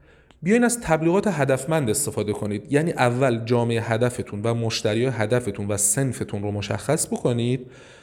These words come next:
بعد تبلیغات رو به همون افراد به صورت دقیق بفرستید. این کار چند تا مزیت براتون داره. اول از همه هزینه تبلیغاتتون خیلی پایین‌تر میاد،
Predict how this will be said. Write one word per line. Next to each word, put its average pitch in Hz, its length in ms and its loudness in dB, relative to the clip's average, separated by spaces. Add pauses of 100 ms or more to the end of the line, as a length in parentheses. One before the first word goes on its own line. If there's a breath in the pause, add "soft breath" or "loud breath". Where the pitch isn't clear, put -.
(280 loud breath)
بعد 240 160 6
تبلیغات 185 480 2
رو 226 80 -2
به 175 120 2
همون 190 460 0
افراد 185 560 0
به 156 80 0
صورت 170 340 -2
دقیق 147 340 2
بفرستید. 123 760 0 (560 soft breath)
این 247 180 2
کار 240 200 4
چند 214 260 2
تا 214 80 0
مزیت 165 420 2
براتون 127 360 0
داره. 123 300 2
اول 165 240 4
از 190 120 0
همه 143 180 0
هزینه 151 440 0
تبلیغاتتون 175 680 0
خیلی 180 300 4
پایین‌تر 135 480 0
میاد، 127 360 -2